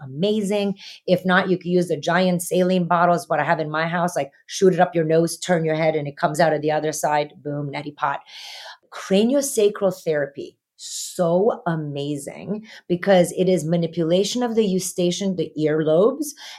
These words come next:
and the neck, and it helps drain the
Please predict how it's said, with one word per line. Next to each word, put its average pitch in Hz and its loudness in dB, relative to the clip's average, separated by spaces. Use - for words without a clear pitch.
and 175 4
the 165 0
neck, 185 0
and 170 -2
it 165 -2
helps 180 -2
drain 170 0
the 180 -2